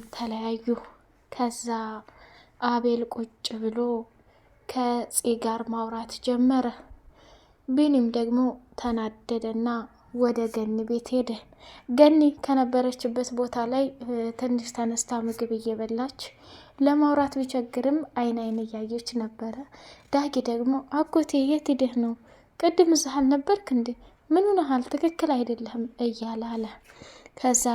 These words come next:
ቢኒ ቁጭ ብሎ ማሰብ ጀመረና ጽዮንን ከአቤል ጋር ትቷት መምጣቱ ስህተት መሆኑ ገባውና ተነስቶ እየሮጠ ሄደ። ኤፍራታና ጽዮን መንገድ ላይ ተገናኝተው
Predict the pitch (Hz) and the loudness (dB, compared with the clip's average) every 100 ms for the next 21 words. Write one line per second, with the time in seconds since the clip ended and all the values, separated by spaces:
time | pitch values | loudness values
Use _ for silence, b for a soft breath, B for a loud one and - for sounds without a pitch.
0 | 226 226 226 233 233 226 226 226 - 226 | -2 -4 -2 0 0 -2 -6 -6 -8 -6
1 | 226 226 220 226 - 220 - 226 220 226 | -4 -4 -4 -6 -6 -6 -8 -6 -6 -6
2 | 226 233 254 226 - B B B B B | -4 -2 -2 -4 -10 B B B B B
3 | B - - 254 233 233 226 - 233 220 | B -2 4 4 6 2 -2 -4 -4 0
4 | 226 220 220 226 - 233 226 220 233 220 | -2 -2 -6 -8 -8 -6 -6 -6 -6 -6
5 | 214 226 214 254 233 - - 233 226 226 | -8 -10 -6 -6 -2 0 0 0 -4 -8
6 | 220 226 214 226 220 220 226 - 220 214 | -6 -6 -4 -4 -4 -4 -6 -2 -2 0
7 | 226 233 226 - b b b - 247 226 | -2 -2 -6 -14 b b b -2 -2 -2
8 | 220 - - 220 220 233 240 233 - 247 | -6 -10 -6 -4 -2 -2 -2 -4 -4 -2
9 | 247 226 - B B B B B 262 254 | -2 -4 -8 B B B B B 0 0
10 | 254 240 233 226 226 233 220 - 240 226 | 2 0 0 -2 0 -2 -2 -2 -2 -2
11 | 220 226 226 220 220 220 220 240 233 220 | 0 0 0 -2 -4 -6 -6 -6 -6 -6
12 | 220 226 247 | -6 -6 -4